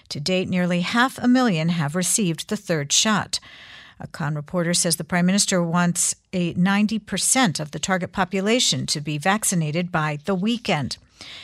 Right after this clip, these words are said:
Interior Minister Ayelet Shaked told Kan Radio today that the Prime Minister is interested in lowering the age of eligibility for the booster shot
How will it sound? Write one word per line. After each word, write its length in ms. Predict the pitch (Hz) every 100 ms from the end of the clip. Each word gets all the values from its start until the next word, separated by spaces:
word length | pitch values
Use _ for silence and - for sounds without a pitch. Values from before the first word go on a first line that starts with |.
| -
Interior 420 | - 147 175 160 160
Minister 460 | 165 175 170 175
Ayelet 340 | 165 165 165 160
Shaked 460 | - 151 208 185
told 240 | 190 165 -
Kan 200 | 180 175
Radio 300 | 180 180 160
today 540 | 175 151 180 196 226
that 260 | - 196 185
the 60 |
Prime 240 | 170 180 190
Minister 340 | 262 262 180
is 160 | 160 -
interested 480 | 220 233 233 233 202
in 220 | 165 160
lowering 400 | 202 277 240 170
the 180 | 170 -
age 220 | 214 202
of 100 | 160
eligibility 720 | 190 185 180 160 202 277 233
for 120 | 175 160
the 80 |
booster 360 | 143 170 156 165
shot 360 | - 175 180